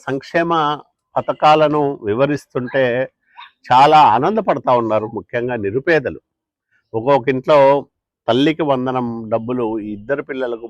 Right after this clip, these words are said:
ముగ్గురు పిల్లలకు, నలుగురు, ఐదుగురు, ఆరుగురు పిల్లలకు కూడా పడిన కుటుంబాలు ఉన్నాయి. చాలా సంతోషపడతా ఉన్నారు. ఇంత ఇంత డబ్బులు చంద్రబాబు నాయుడు గారు ఎక్కడి నుంచి తీసుకొచ్చి ఇస్తా ఉన్నారో, కానీ మా కుటుంబాలకు ఒక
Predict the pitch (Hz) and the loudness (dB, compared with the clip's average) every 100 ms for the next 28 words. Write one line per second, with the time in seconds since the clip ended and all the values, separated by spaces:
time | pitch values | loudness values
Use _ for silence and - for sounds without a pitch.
0 | 107 104 127 131 135 123 117 107 117 117 | -14 -8 -8 -6 -6 -6 -6 -8 -10 -10
1 | 107 113 139 143 123 110 113 131 139 127 | -6 -6 -4 -4 -2 -2 -2 -6 -10 -6
2 | 104 101 127 151 170 160 156 - 139 131 | 0 4 6 6 2 -4 -8 -10 -8 -6
3 | 123 117 120 120 107 101 101 98 - _ | -8 -10 -12 -10 -12 -14 -18 -20 -20 _
4 | _ _ 113 135 135 120 95 90 87 - | _ _ -10 -6 -2 0 -2 -8 -12 -10
5 | 98 135 165 - 120 - 147 - 98 - | -6 -2 -4 -4 -10 -8 -14 -12 -14 -8
6 | 87 85 82 - _ _ _ _ _ 120 | -10 -8 -12 -16 _ _ _ _ _ -6
7 | 135 143 135 131 120 117 170 180 151 156 | 0 0 2 0 0 0 0 0 0 -4
8 | - _ 120 117 135 143 139 127 123 123 | -14 _ -8 -6 0 2 2 0 -2 0
9 | 117 107 - 123 135 - 120 113 _ 107 | -2 -2 -6 -8 -8 -10 -10 -12 _ -14
10 | - 107 - 101 98 98 127 - _ _ | -14 -12 -8 -8 -6 -8 -10 -12 _ _
11 | _ _ _ _ 107 127 120 113 - 123 | _ _ _ _ 0 2 0 -2 -6 -4
12 | 113 107 104 127 147 135 131 113 131 117 | -4 -4 -6 -8 0 0 0 -2 -4 -4
13 | 113 | -4